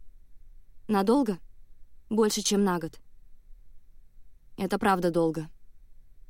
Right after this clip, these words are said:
Проблема даже не в этом, по крайней мере, не совсем. Мне всегда было ясно, что однажды я уеду, чтобы попробовать что-нибудь новое.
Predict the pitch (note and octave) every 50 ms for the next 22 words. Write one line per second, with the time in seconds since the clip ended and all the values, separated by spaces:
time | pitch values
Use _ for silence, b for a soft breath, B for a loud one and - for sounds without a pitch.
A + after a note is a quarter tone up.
0 | - - - - - - - G#3 G#3 G#3+ A3 G#3 G#3 G#3+ G3+ G3 G3+ G3+ F#3+ G3+
1 | G#3 G#3+ G#3+ A#3+ A3 F#3+ - E3 E3+ D#3 D#3+ - - - - - - A#3+ A#3 -
2 | A#3 G#3+ G3 G3 F#3 F#3 - F#3+ G3 F#3+ F3+ - F#3+ F3+ - - - E3 D#3+ D#3
3 | D3+ - - - - - - - - - - - - - - A3+ A3+ A#3 A#3+ -
4 | - C4 A#3+ A#3 C#4 B3 G3+ G3+ G3 G3 G3 G#3 A3 A#3 - A3 F#3 F#3 - -
5 | F#3+ F#3 F#3 F#3 G#3+ A3+ A#3+ G#3 F#3 G3+ F#3+ G3+ G3 G3+ G#3+ G#3+ G3+ B3 A3 F3+
6 | F3 E3 D#3+ - - F3 F3 F3+ - F#3 - G#3 G3+ G3+ G3 F3+ F3+ - - -
7 | - F3+ F3+ F3+ F#3 F3 - G#3 G3 F#3 E3+ D#3+ E3+ D#3+ D#3